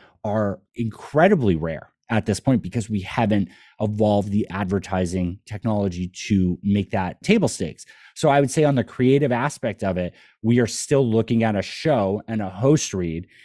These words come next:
as, "Does this show work?" We're not A B testing the host creative. We're not A B testing announcer read. We're not trying out back catalog versus full catalog. We're saying that ad read didn't work, so that show's off the plan. We're just scratching the surfaces on the creative side here. And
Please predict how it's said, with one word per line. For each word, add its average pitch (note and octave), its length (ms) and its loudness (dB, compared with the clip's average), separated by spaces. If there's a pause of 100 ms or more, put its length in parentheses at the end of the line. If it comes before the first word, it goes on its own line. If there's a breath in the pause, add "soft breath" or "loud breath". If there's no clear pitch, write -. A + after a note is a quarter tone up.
(140 soft breath)
as, G#2 240 2
"Does A#2+ 240 4
this A2 160 2
show G2+ 260 0
work?" F#2 460 -2 (200 soft breath)
We're A2 80 0
not G#2+ 260 0
A C3+ 160 2
B B2 180 2
testing A2+ 540 -2
the G2+ 240 0
host G#2+ 260 0
creative. G#2+ 400 0 (240 loud breath)
We're A#2 80 -2
not A2+ 260 0
A C3 140 2
B A#2 140 0
testing A2 340 -6
announcer A2+ 460 -2
read. G#2+ 260 -2
We're G#2+ 80 -2
not G2+ 240 -4
trying B2+ 540 0
out A2 200 -2
back A2+ 240 -10
catalog A2 440 0
versus F#2+ 280 -2
full D#3+ 160 0
catalog. B2+ 360 0 (180 soft breath)
We're C3 120 2
saying B2 260 0
that C3 240 0
ad D#3 180 2
read C#3+ 160 -2
didn't B2 300 -2
work, A#2+ 240 -2
so - 160 -8
that A2+ 240 -4
show's G#2 260 -2
off F#2+ 240 -2
the F#2 80 -6
plan. F#2+ 480 -2 (260 loud breath)
We're A2+ 140 2
just G#2 440 -2
scratching G#2 380 -2
the F#2+ 60 0
surfaces G2+ 500 -4
on F#2+ 80 0
the F2+ 80 0
creative G2 380 -2
side A#2+ 220 0
here. C3+ 260 -2
And G#2+ 140 -4